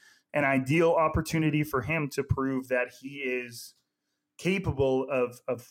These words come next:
holding the mantle that, that is usually given to number three overall pick. So,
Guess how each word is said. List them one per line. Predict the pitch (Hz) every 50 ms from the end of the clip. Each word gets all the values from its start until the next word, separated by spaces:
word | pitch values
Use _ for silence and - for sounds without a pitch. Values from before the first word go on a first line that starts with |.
| _ _
holding | _ - - - 156 165 165 156 151 156 147
the | 139 131
mantle | 131 139 160 170 175 - - 135 127 123
that, | 127 123 120 123 - _ _
that | - 117 113 - - 127 127
is | 123 110 113
usually | 131 147 143 131 131 117
given | 113 113 139 139 156 139 120 117 113 - -
to | 120 113
number | 117 127 127 127
three | 123 - - 127
overall | 127 120 117 117 117 110 107 107
pick. | - 127 110 - -
So, | - - 120 113 117